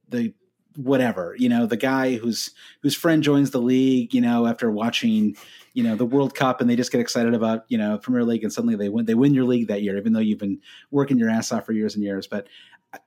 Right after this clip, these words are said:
in general, I, I think that, you know, I can only be good at this game, like, good at, like, a fantasy sport, if I am all in.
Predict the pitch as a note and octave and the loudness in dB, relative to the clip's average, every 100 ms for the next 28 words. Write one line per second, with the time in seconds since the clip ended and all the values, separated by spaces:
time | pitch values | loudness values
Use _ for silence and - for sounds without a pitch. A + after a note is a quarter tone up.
0 | _ _ - G3+ E3 B3+ A#3+ D3+ C3 B2+ | _ _ 0 2 4 4 4 4 4 2
1 | C3 D#3 D3 D3+ C#3+ F3 D3 A#2+ A#2+ C3 | 0 0 0 0 0 0 0 0 2 2
2 | A#2 A2+ - - _ _ - F3 A3 A3+ | 2 0 -2 -8 _ _ -4 0 2 0
3 | - - E3 D3 D3+ C#3+ A#2+ G#2+ B2+ B2 | -4 0 2 4 4 4 2 2 2 2
4 | A2 - A2 G2 F#2+ G2+ - A#2 G#2+ A2 | -4 -2 -2 -2 -2 -4 -4 -6 -6 -2
5 | C3 A#2 A2 A2 - G#2+ G#2+ G#2 G#2 - | 0 0 -2 -6 -4 -2 -2 -4 -10 -8
6 | G#2 G#2+ C#3 C3+ A#2 A#2 A2+ G2 F#2+ D#2 | -6 -4 -2 0 0 0 -2 -4 -6 -12